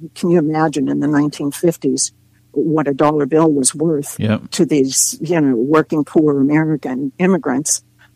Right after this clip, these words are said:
Speaker 1: Um, and so I strongly remember that. And then at night, we would go to a, um, a big club yard across from the school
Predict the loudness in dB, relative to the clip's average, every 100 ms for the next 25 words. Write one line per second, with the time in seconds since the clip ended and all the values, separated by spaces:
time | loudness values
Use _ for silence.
0 | -4 0 2 2 2 0 -6 _ _ -6
1 | 2 2 2 2 2 2 2 2 0 0
2 | -8 -8 0 2 4 6 4 2 2 2
3 | 0 -2 -4 -6 _ _ _ 0 4 4
4 | 4 2 2 2 2 0 -4 -16 _ _
5 | 0 2 2 2 0 0 0 2 0 -2
6 | 0 2 4 2 2 0 0 0 -2 -4
7 | -8 -10 -8 -2 0 0 -2 -2 -2 -2
8 | -4 -4 -6 -8 -6 -6 -8 -2 -2 0
9 | -2 2 4 4 2